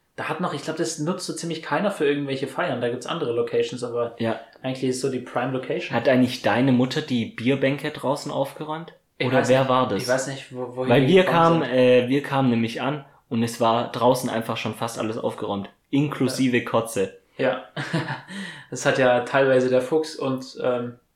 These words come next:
Speaker 1: teilweise hat meine Mom irgendwie einmal Wasser drüber geschüttet
Speaker 2: Was
Speaker 1: oder
Speaker 2: sehr,
Speaker 1: so.
Speaker 2: sehr, ähm, was
Speaker 1: Ja.
Speaker 2: sehr, sehr
Speaker 1: Ich meinte, ich hab noch, äh, um drei Uhr abends heute dann zu meiner
Speaker 2: Ehrenvoll ist.
Speaker 1: Mom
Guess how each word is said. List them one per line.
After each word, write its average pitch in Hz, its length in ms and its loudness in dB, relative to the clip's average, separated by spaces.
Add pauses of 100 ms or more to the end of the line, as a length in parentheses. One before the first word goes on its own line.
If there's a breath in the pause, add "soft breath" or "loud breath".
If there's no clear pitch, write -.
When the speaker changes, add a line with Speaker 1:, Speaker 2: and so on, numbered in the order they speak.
(120)
Speaker 1:
teilweise 120 400 2
hat 117 120 0
meine 120 160 -4
Mom 120 180 -2
irgendwie 120 240 -4
einmal 117 200 -4
Wasser 120 200 -2
drüber 120 180 -2
geschüttet 120 320 0
Speaker 2:
Was 123 80 6
Speaker 1:
oder 123 80 0
Speaker 2:
sehr, 113 160 6
Speaker 1:
so. 104 60 -2
Speaker 2:
sehr, 104 360 4
ähm, 98 520 -4 (1040)
was 104 160 -6
Speaker 1:
Ja. 107 120 0
Speaker 2:
sehr, - 20 -8
sehr 101 220 -6 (380)
Speaker 1:
Ich 135 60 -2
meinte, 170 240 2
ich 151 140 0
hab 180 240 0
noch, 151 380 -2
äh, 139 160 0
um 139 160 -2
drei 156 240 2
Uhr 143 80 4
abends 147 320 0
heute 131 200 2
dann 101 120 2
zu 101 100 0
meiner 131 160 2
Speaker 2:
Ehrenvoll 131 220 0
ist. 139 60 -6
Speaker 1:
Mom - 80 -14